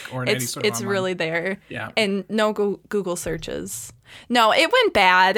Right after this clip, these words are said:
Speaker 2: It went really bad. So I started out, I don't know why it went so bad, 'cause this was way before the whole pandemic
Speaker 1: Well,
Speaker 2: started.
Speaker 1: it's before the pandemic got personal, but I think we can at least
Speaker 2: Right.
Speaker 1: blame the pandemic since,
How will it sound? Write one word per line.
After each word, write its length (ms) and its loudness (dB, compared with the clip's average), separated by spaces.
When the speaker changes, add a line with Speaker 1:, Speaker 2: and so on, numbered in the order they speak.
Speaker 2:
It 160 2
went 180 0
really 260 0
bad. 640 0
So 420 2
I 120 4
started 580 0
out, 400 0
I 80 -4
don't 140 -2
know 100 2
why 220 0
it 160 -2
went 180 -8
so 140 -6
bad, 420 -6
'cause 180 0
this 160 0
was 160 -2
way 380 2
before 420 -2
the 100 -4
whole 160 -2
pandemic 600 -8
Speaker 1:
Well, 280 2
Speaker 2:
started. 240 -2
Speaker 1:
it's 80 -4
before 200 0
the 80 -2
pandemic 540 -2
got 180 -2
personal, 480 -4
but 420 0
I 120 0
think 200 -6
we 100 -4
can 140 -2
at 120 -4
least 240 -2
Speaker 2:
Right. 180 2
Speaker 1:
blame 540 0
the 100 -8
pandemic 680 -4
since, 540 -6